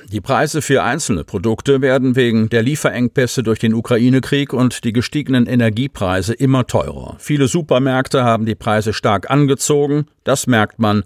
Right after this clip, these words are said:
auch im Portemonnaie. Im Mai haben wir bereits einmal eingekauft. Damals hatte Aldi als einer der ersten Supermärkte die Preise deutlich erhöht.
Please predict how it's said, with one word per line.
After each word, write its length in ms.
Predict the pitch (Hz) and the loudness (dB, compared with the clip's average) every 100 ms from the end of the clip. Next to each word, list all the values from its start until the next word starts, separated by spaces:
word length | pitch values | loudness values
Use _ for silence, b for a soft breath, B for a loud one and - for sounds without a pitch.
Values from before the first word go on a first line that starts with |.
| - | -6
auch 260 | - 107 - | -2 -2 0
im 100 | 92 | -4
Portemonnaie. 680 | - 101 - 117 107 80 - _ _ _ B B B B | -4 -6 -2 0 0 -4 -12 _ _ _ B B B B
Im 160 | 135 | 2
Mai 320 | 135 120 131 156 | 4 4 2 2
haben 240 | 139 131 | 0 2
wir 120 | 123 | 2
bereits 500 | 113 101 104 - - | 2 0 0 0 -6
einmal 360 | - 104 110 107 | -4 -2 0 -2
eingekauft. 920 | - 131 127 120 - 127 147 - - - | 0 2 2 2 0 0 -2 -4 -12 -2
Damals 540 | 123 123 113 113 - | 2 4 2 0 -2
hatte 240 | 123 - | -2 -2
Aldi 380 | - 113 110 107 B B B | 2 2 2 0 B B B
als 160 | 101 131 | -6 0
einer 200 | 117 107 | 2 2
der 160 | 110 | 2
ersten 360 | 127 139 - 135 | 0 0 0 -2
Supermärkte 880 | 127 135 107 92 85 92 - 117 117 B B | 0 0 0 0 -2 -4 2 2 2 B B
die 80 | 139 | -6
Preise 440 | - 151 156 135 | -2 -2 0 0
deutlich 460 | 117 92 - 98 98 | 0 -2 -4 -8 -4
erhöht. 520 | 90 98 73 - | -2 -2 -4 -14